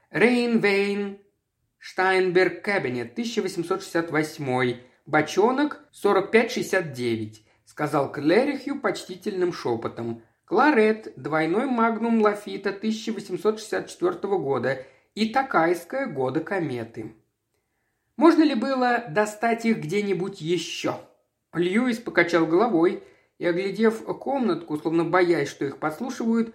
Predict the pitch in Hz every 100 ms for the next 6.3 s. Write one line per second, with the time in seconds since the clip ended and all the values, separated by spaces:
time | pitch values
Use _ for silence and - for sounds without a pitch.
0 | _ _ - 196 175 175 175 175 165 131
1 | 117 113 110 - _ _ - 135 127 123
2 | 131 147 139 - 151 160 - 277 226 127
3 | 117 - 330 349 330 151 202 208 - 220
4 | 151 165 202 196 208 196 185 139 214 277
5 | - 156 175 175 170 214 - - 196 131
6 | 131 120 113